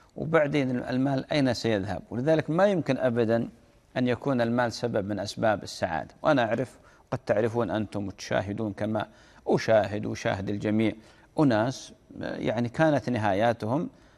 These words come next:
مأساوية وهم من أرباب الأموال، منهم من أصبح في حيرة حتى لدرجة أنه التجأ والعياذ، أو لجأ والعياذ بالله إلى الانتحار،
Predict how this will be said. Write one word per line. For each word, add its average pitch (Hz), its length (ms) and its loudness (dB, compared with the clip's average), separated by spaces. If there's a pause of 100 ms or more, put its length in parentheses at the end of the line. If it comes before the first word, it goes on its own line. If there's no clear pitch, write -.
(140)
مأساوية 143 560 2
وهم 139 200 2
من 143 120 0
أرباب 147 380 2
الأموال، 160 460 0 (480)
منهم 156 300 2
من 113 280 4
أصبح - 440 -2
في 113 160 -4
حيرة 127 400 2 (400)
حتى - 280 -2
لدرجة 113 600 2
أنه 110 160 -2
التجأ 131 400 0
والعياذ، 104 420 -2
أو 113 220 0
لجأ 131 280 4
والعياذ 104 420 0
بالله 117 220 0
إلى 123 340 -2
الانتحار، - 680 -2